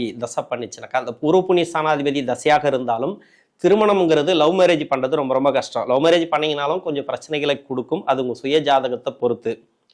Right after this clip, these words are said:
தொழில் பண்றீங்க, தொழில்ல வந்து பெருசா கடன் வாங்காம பண்றது நல்லது. இப்பயே கடன் வாங்க வைக்கும், சின்ன சின்ன கடனா வாங்க வைக்கும்.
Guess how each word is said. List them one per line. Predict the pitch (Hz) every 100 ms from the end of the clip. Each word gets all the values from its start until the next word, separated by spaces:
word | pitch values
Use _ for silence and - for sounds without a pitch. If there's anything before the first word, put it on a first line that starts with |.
| _ _ _ _
தொழில் | 185 220 240
பண்றீங்க, | 196 165 160 165 -
தொழில்ல | 175 185 226 190 170
வந்து | 147 160 190 147 123
பெருசா | 156 165 202 185
கடன் | 165 165 170
வாங்காம | 160 165 180 175
பண்றது | 143 143 143
நல்லது. | 135 123 135
இப்பயே | 175 165 185
கடன் | 160 170 175
வாங்க | 156 160
வைக்கும், | 139 117 107
சின்ன | 131 131
சின்ன | 139 135
கடனா | 135 147 156
வாங்க | 143 143
வைக்கும். | 123 - 185